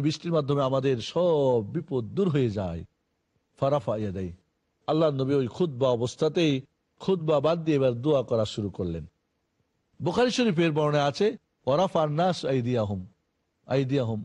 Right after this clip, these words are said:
মানুষও সবাই হাত উঠালেন। আল্লাহ নবী হাত উঠালেন, যারা সামনে বসেছিলেন সাহাবা ইকরাম, তারাও হাত উঠালেন। এর মানে বোঝা গেল যে দোয়ার জন্য হাত উঠা আদব। এবং তিনটি জায়গাতে আল্লাহর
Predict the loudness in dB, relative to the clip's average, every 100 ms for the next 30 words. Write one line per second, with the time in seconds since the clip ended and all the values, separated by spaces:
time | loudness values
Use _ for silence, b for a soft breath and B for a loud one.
0 | -4 -2 0 2 0 2 2 2 2 -2
1 | -2 -2 -2 0 2 2 2 2 2 2
2 | 2 2 0 -4 _ _ _ -2 2 2
3 | 0 -2 0 -2 -4 -4 -6 0 2 2
4 | 2 0 -2 -4 _ _ 0 2 2 2
5 | 0 -2 0 0 -2 -8 _ _ _ -2
6 | 0 0 0 0 0 0 2 0 -2 -8
7 | _ _ -6 -2 0 2 2 0 -4 -4
8 | -2 -2 -4 -4 -2 0 0 -2 -4 _
9 | _ _ 0 2 2 -2 -2 -2 0 0
10 | 2 2 2 0 0 -6 -8 _ _ -2
11 | 2 4 4